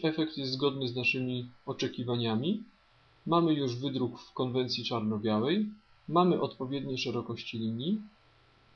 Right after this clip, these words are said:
ale mamy jeszcze jeden niepożądany efekt. Zwróćmy uwagę na symbol studzienki. Jest on w pełni zakreślony na czarno, niezgodnie z instrukcją.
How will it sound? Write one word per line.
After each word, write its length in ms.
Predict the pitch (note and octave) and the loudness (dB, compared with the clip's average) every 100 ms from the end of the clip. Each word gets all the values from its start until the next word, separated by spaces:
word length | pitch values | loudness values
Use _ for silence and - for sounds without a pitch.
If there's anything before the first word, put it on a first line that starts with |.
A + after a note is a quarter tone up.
| - _ | -20 _
ale 220 | - F#3 | 4 10
mamy 240 | G#3+ A3 A3+ | 10 10 8
jeszcze 280 | G#3 G#3 F#3 | 6 8 8
jeden 240 | F#3 F#3 | 8 8
niepożądany 680 | F3 E3+ D#3 D3+ C#3+ C#3+ A2 | 6 6 2 2 2 2 0
efekt. 460 | A#2 - D3+ - | 0 0 0 -2
Zwróćmy 460 | C#3 B2+ C3+ - B2+ | -10 -6 -8 -6 -4
uwagę 440 | G#2+ A#2+ A#2+ A#2 | -2 0 0 0
na 300 | A2+ A#2 A#2+ A#2+ | -2 -2 -4 -2
symbol 360 | - B2 A2 | -2 0 0
studzienki. 680 | G#2+ - A2 A2 G#2+ G#2 G3 G#3+ - - _ _ _ _ _ _ - | -2 -4 0 2 2 2 0 0 -2 -18 _ _ _ _ _ _ 2
Jest 240 | G3+ G3+ | 2 4
on 160 | F3+ E3+ | 4 2
w 100 | - | 2
pełni 400 | G3 F#3 F3 D3+ | 6 8 8 4
zakreślony 580 | C#3 C#3+ C3 C#3 C3+ B2 | 0 -2 -2 0 2 2
na 120 | A2+ | 0
czarno, 540 | - A2+ A#2+ C#3+ A3 G#3+ - _ _ _ _ _ - | 2 0 2 0 0 -2 -12 _ _ _ _ _ 4
niezgodnie 500 | G#3 G3+ F3 D#3+ D#3+ | 6 8 8 8 2
z 60 | C#3 | 2
instrukcją. 600 | C3+ - A#2 G#2 - | -2 -2 -4 -2 -2